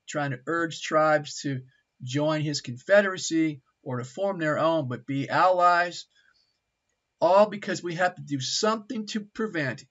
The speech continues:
any further erosion of our lands. Okay, we, we've gotta stop the white man who keeps on, he's still coming. Okay, it's been a couple hundred years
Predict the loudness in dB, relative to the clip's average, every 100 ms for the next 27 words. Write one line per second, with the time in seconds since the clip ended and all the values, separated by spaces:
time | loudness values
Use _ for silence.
0 | _ -6 -4 -6 -8 -6 -2 -2 -2 -2
1 | -2 0 0 -2 -4 -8 -4 -2 -2 -6
2 | -14 _ -4 -2 -2 -2 -2 0 -2 -8
3 | -14 -12 -6 -4 -4 -4 -4 -6 -2 0
4 | 0 -2 -2 -2 -4 -6 -2 -2 -2 -6
5 | -4 -4 -6 _ -16 -14 -10 -4 -2 -2
6 | -6 -12 -10 -8 -6 -6 -4 -4 -2 -4
7 | -4 -8 -14 _ _ _ _ -12 -6 -4
8 | -4 -4 -8 -10 -12 -8 -6 -4 -4 -4
9 | -4 -4 -6 -4 0 2 0 -4 -10